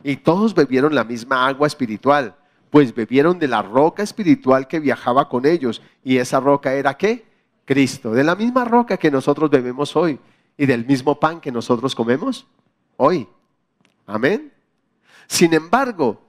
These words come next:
Dios no se agradó con la mayoría de ellos y sus cuerpos fueron dispersados por el desierto". O sea, era una congregación en la misma condición que la iglesia de, la, de, de Sardis. ¿Sí?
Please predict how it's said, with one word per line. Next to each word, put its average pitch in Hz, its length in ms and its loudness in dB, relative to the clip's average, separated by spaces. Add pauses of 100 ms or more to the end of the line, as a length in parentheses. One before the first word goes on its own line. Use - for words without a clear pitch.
Dios 180 220 4
no 269 140 -6
se 247 120 -2
agradó 175 440 0
con 143 120 2
la 127 100 0
mayoría 117 460 0
de 143 220 2
ellos 135 340 0 (320)
y 143 120 4
sus - 260 -4
cuerpos 160 520 0
fueron 156 500 0 (420)
dispersados 135 840 0
por 135 140 2
el 123 120 -2
desierto". 113 560 -4 (160)
O 139 140 2
sea, 160 180 2
era 180 140 2
una 185 140 2
congregación 139 600 -2
en 165 60 -2
la 139 100 2
misma 127 300 -2
condición 139 580 -2
que 151 140 -4
la 127 80 0
iglesia 135 460 -2
de, 123 160 -2
la, 147 320 -2 (280)
de, 131 300 4
de 120 160 -2
Sardis. - 580 -6 (460)
¿Sí? 135 340 -4